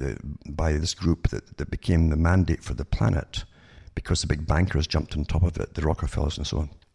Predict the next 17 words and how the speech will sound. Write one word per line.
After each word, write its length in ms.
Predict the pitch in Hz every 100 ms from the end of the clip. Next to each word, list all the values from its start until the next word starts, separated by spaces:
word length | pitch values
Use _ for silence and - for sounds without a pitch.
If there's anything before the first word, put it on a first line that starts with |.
| _ _ _ _ _ _ - - - - - - 71 73 67 _ _ _ _ _ _ -
So, 160 | -
however, 180 | 95 113
because 280 | 95 - 98
the 60 | -
planet 260 | - 110
is 100 | 73
already 240 | 85 80 85
committed 460 | 87 82 104 87
to 80 | -
a 40 |
certain 480 | - - 120 - 80
level 260 | 80 110 80
of 100 | -
climate 340 | 76 76 76
change, 320 | - 80 78
it's 140 | 67 -
also 420 | 98 95 - 78